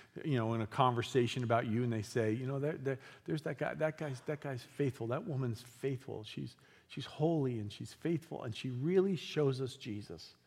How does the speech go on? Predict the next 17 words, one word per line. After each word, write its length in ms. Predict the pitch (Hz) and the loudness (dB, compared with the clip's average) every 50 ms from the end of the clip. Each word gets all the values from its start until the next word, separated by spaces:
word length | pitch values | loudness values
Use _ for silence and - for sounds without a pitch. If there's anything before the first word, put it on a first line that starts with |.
| _ _ _ _ - _ _ | _ _ _ _ -20 _ _
Well, 100 | - 185 | 2 6
that's 180 | 220 262 254 - | 6 6 4 4
kind 360 | - - 175 175 185 214 202 | -4 -2 2 4 4 6 6
of 140 | 160 123 - - - - - | 6 6 4 -6 -18 -14 2
who 140 | - 208 220 | 4 6 6
he's 160 | 214 165 151 | 6 6 4
writing 440 | 147 143 160 190 220 233 233 185 - | 4 6 8 6 8 8 6 4 4
to. 240 | - 135 110 107 | 4 2 2 4
Now, 220 | 107 120 123 135 - - | 4 2 0 -2 -2 -4
now, 140 | 151 151 | -4 0
that's 200 | 151 190 190 - | 0 0 0 2
important 480 | 233 190 - - - 262 285 269 196 - | 0 -2 0 0 0 2 2 2 2 2
for 100 | - 180 | 2 2
us 100 | 147 - | 2 4
to 80 | - 151 | 2 2
understand 440 | 139 131 120 - - 175 180 165 | 2 2 0 0 2 4 4 6
this. 140 | 139 117 - | 4 4 0